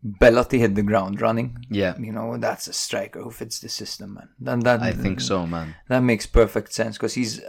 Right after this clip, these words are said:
Speaker 1: a beast in the box, but he's also dependable outside it, you know?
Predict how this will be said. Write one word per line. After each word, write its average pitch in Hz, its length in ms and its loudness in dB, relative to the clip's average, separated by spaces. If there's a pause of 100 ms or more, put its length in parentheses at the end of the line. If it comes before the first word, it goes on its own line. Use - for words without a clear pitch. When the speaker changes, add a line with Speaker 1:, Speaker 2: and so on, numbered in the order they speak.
(160)
Speaker 1:
a 131 140 0
beast 139 440 4
in 104 140 6
the 104 80 4
box, - 460 -10
but - 200 -8
he's 110 160 0
also 113 580 6 (360)
dependable 107 560 6
outside 110 540 4
it, - 180 -16
you - 80 -10
know? 127 180 -4